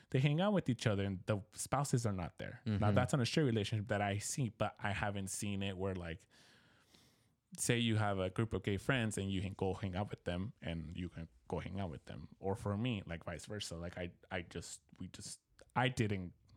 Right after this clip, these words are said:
Speaker 1: have that experience.
Speaker 2: Mm-hmm.
Speaker 1: And that's not my experience 'cause I don't have that. So I don't know what that is or looks like. But even, like, with friends that I've met, I've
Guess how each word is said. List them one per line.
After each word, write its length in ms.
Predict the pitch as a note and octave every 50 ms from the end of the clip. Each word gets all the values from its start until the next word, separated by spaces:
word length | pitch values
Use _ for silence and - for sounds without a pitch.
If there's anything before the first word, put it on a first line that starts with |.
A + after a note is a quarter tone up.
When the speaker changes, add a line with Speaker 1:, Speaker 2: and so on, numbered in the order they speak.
| -
Speaker 1:
have 280 | - - A2+ G#2+ G2 -
that 180 | D#2 D#2+ D#2+
experience. 600 | D2+ - - - - E2 B1 - - - - - C3
Speaker 2:
Mm-hmm. 220 | A2+ G2 F2+ A2 G#2+
Speaker 1:
And 100 | G2 F#2+
that's 160 | F#2 - -
not 80 | G2 F#2
my 160 | F#2 F#2+ G#2
experience 440 | F#2+ - - - - D#2 G2 F2 -
'cause 180 | - A#2 -
I 80 | - F2+
don't 160 | - C3 E3+
have 200 | - A#2 A2+ D2+
that. 180 | - - - - - - - - - - - -
So 120 | - A#2
I 80 | A2 G#2+
don't 160 | G#2+ G#2+ G#2
know 180 | G#2 G#2 G2+ G2
what 280 | G2 G2 F#2+ - -
that 300 | - F2+ F2 D#2+ - - _ -
is 240 | - G2+ G#2 G#2 -
or 100 | - D#3
looks 300 | D#3+ - F2+ B2+ - -
like. 240 | E3+ E3 F3 F#3+ - - - - - - - - - - - - - - - - - A#2 A2
But 380 | A2 G#2+ G2+ G2 F2+ - - _ - _ _ _ _ _ _ _ _ _ _ _ _ _ -
even, 320 | B2 A#2+ A#2 B2+ A#2 A2+ A2
like, 160 | G2+ F#2 F2+ - - _ _ _ -
with 140 | G#2 G2 - _ - _ _ -
friends 260 | - - A2 G#2 -
that 80 | G#2 F#2
I've 220 | G2+ A2+ A#2+ A2+ G#2+
met, 300 | G2+ F#2 F2+ F2+ F#2 - - - _ _ _ -
I've 200 | F#2+ G#2+ G2+ F2